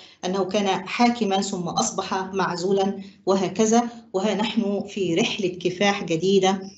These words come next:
وقصتنا اليوم التي تدور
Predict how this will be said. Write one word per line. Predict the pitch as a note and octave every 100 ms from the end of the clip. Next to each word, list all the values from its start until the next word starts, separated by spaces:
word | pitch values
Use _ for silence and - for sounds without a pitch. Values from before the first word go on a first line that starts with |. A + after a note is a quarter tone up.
| - _ -
وقصتنا | F3+ F#3+ F#3+ F#3+ - _ - F3 - G#3+ G3 F#3 F#3 F#3+ -
اليوم | F3+ E3+ F#3 G3 G3 A3 - - _ _ _ _ _ _ _ _ _ _ _ - _ _ _ _ F#3
التي | F#3+ A3 A3 G#3+
تدور | G#3+ F3+ F#3 G3 G3+